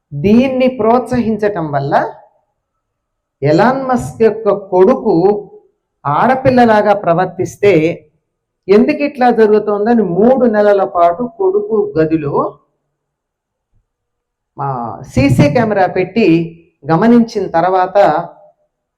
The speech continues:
దాని గురించి ఇదంతా తెలుసుకుని జో బైడెన్ ఓడిపోవాలి అని చెప్పి ప్రత్యేకంగా ట్రంప్ని ఆయన ప్రోత్సహించడం జరిగింది.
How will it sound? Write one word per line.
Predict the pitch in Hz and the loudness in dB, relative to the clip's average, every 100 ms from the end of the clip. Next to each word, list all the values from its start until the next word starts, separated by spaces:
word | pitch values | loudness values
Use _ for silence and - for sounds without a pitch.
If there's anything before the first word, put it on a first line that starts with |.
| _ - | _ -6
దాని | 151 202 226 208 | 0 2 2 2
గురించి | 202 247 285 220 | 2 0 -2 -4
ఇదంతా | 190 190 190 208 | -2 -2 0 -2
తెలుసుకుని | 202 185 185 185 175 185 185 165 165 _ _ _ _ _ _ _ _ 143 | 0 -2 -4 -10 -6 -4 -2 -4 -8 _ _ _ _ _ _ _ _ -12
జో | 127 165 208 | -6 -2 0
బైడెన్ | 208 190 170 202 | 0 -2 -2 -6
ఓడిపోవాలి | 165 151 190 - 170 156 151 151 151 | -4 -4 -4 -4 -6 -4 -4 -4 -6
అని | 151 139 | -10 -10
చెప్పి | 139 - 233 349 - _ _ _ _ _ - | -12 -6 -4 -4 -10 _ _ _ _ _ -6
ప్రత్యేకంగా | 156 - - 254 240 175 151 147 240 440 - _ _ _ - | -6 -6 0 2 2 -4 -4 -4 -4 -4 -12 _ _ _ -6
ట్రంప్ని | 156 151 147 165 | -4 -4 -6 -6
ఆయన | 143 - | -4 -6
ప్రోత్సహించడం | - 139 139 135 127 - 127 139 | -6 -8 -8 -10 -10 -14 -16 -16
జరిగింది. | - - | -18 -20